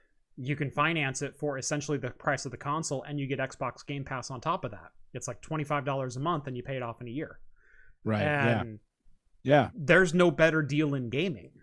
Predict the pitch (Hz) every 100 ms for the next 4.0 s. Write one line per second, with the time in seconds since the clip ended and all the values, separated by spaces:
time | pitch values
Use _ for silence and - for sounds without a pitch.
0 | - - 120 143 120 143 175 139 98 185
1 | 185 - - - - - 135 127 120 -
2 | - - - 135 131 - - 151 151 139
3 | 104 95 123 - - 113 - 123 107 117